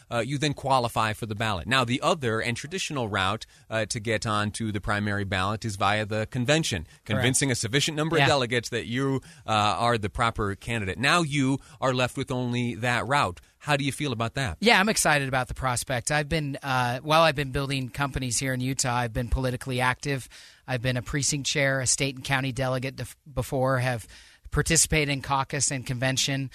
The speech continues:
Speaker 2: Uh, so we're excited about the process. Uh, our job starts tomorrow. Today, for our campaign, really isn't about politics, but tomorrow it becomes all about a strategic plan to get on the ballot. I'm confident we will do that through the convention process.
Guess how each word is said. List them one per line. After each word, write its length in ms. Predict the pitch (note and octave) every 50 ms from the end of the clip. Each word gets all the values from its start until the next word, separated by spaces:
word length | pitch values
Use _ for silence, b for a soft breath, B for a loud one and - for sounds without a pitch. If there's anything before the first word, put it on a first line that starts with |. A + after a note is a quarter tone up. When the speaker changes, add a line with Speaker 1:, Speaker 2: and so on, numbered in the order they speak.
| B B B B B B
Speaker 2:
Uh, 180 | C3+ C#3 C#3 C#3
so 160 | - - F3
we're 160 | D#3+ F#3 G#3
excited 300 | G3+ - - G3 F3+ F3
about 160 | F3+ F#3 F3+
the 60 | E3 D3
process. 600 | - E3 E3+ F3+ - - A#2 G2 - - - -
Uh, 360 | C3 - C#3 C#3 C3+ C3 C3+ B2
our 160 | C#3 D3 D#3
job 400 | C#3+ D3+ D3+ C#3 C#3 D3 D3 C#3+
starts 500 | - - - C#3+ C#3 C#3 C3 - - -
tomorrow. 480 | - - C#3 C3+ B2+ C3 C#3+ D3+ D#3+
Today, 460 | D#3+ - - D3+ D#3 D#3+ E3+ F3 E3+ B B B B B B B
for 200 | B - - C#3+
our 120 | C#3 C#3+ C#3+
campaign, 580 | - - D3+ C#3+ C#3+ B2+ - D3 C#3+ C#3+ C#3+
really 280 | C#3 C3+ C#3 C3+ C#3 C#3
isn't 220 | C3+ B2+ C3+ C3+
about 340 | C3 A#2 A2 A#2+ A#2+ - -
politics, 600 | - - B2 B2 C3+ C#3+ - - D#3+ D#3+ D3+ -
but 180 | - C#3 B2 -
tomorrow 500 | - B2 B2+ B2+ C3 C#3 D3 D#3 D#3+ D#3+ B B B B B -
it 100 | C3+ A#2+
becomes 400 | C#3 C3 - C#3+ C#3 C3+ B2 - -
all 240 | - C3+ C3 C3+ C#3+
about 260 | C#3+ C3 C#3+ C#3 C#3
a 60 | C3+ C3
strategic 800 | - - - B2 G#2 _ - - D3 D3 C3+ D3+ D3+ C3+ - _
plan 400 | - - D3 C3+ C3 B2+ B2+ A#2+
to 120 | - - A2+
get 200 | - - B2+ B2
on 180 | B2 B2 B2
the 60 | B2 A#2
ballot. 420 | G#2 B2 A#2 A#2 A2+ A2 A2+ A#2 B B B B B B B
I'm 160 | - C#3+ D3+ C#3
confident 560 | - - D3+ D3 C#3+ D3+ - - D#3 D#3+ D3
we 120 | D#3 D3+
will 100 | C#3 C#3
do 220 | C3+ A2+ C3 C#3 C#3+
that 240 | D3+ D#3 D#3+ E3 -
through 240 | - - D3 D3
the 80 | C#3 C#3+
convention 480 | - - C3 B2+ C3+ C3+ C3 - D3+ C3+
process. 560 | - D3 C#3 C#3+ C#3 - - D#3+ D#3+ -